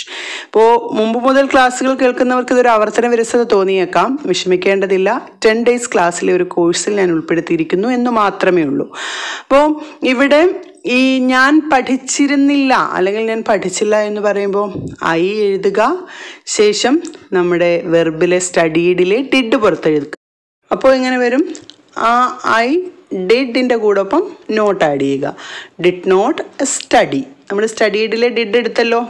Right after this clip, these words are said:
പിന്നെ അവിടെ ഡിഡ് വരുത്തില്ലല്ലോ. അപ്പം I did not study. She ആണെങ്കിൽ she did not study. He ആണെങ്കിൽ he did not study.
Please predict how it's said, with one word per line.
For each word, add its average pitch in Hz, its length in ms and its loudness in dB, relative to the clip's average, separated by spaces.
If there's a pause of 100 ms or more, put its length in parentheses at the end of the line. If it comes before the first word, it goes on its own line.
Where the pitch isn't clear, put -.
പിന്നെ 196 220 0
അവിടെ 240 300 0 (280)
ഡിഡ് 208 300 2
വരുത്തില്ലല്ലോ. 220 720 2 (440)
അപ്പം 233 320 0 (440)
I 175 60 0
did 175 320 -2
not 220 320 0 (200)
study. 151 420 0 (340)
She - 280 -4
ആണെങ്കിൽ 214 360 0
she - 320 -2
did 151 280 -4
not 208 300 0
study. 151 420 -2 (140)
He - 280 -6
ആണെങ്കിൽ 170 360 0
he 185 280 -4
did 151 200 -6 (120)
not 185 200 0
study. 208 320 -2